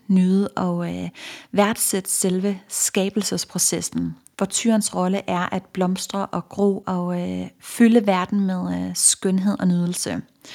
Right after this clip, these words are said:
Tyren ved, at, øh, gode ting tager tid, og for at manifestere noget af virkelig ægte kvalitet og værdi, så må man også lægge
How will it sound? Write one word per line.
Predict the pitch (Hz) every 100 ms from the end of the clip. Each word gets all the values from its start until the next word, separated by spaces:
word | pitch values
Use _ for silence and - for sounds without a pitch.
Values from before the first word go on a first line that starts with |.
| - - - - _ _ -
Tyren | - 233 214 180
ved, | 190 190 -
at, | 185 170 -
øh, | 165 156 160 _ -
gode | 190 185
ting | 196 - 202 185 -
tager | - 170 - 156 _ _
tid, | - - 233 214 -
og | 196
for | -
at | 214 208
manifestere | 208 190 - - - 233 220
noget | 214 190 202 -
af | 190 180 175 - -
virkelig | 233 226 220 208
ægte | 196 196 208 190 -
kvalitet | - 202 185 - 226 202 -
og | 202 175 -
værdi, | 196 - 196 165 - - - - - - - -
så | -
må | 226
man | 214 208
også | 196 - 202
lægge | 190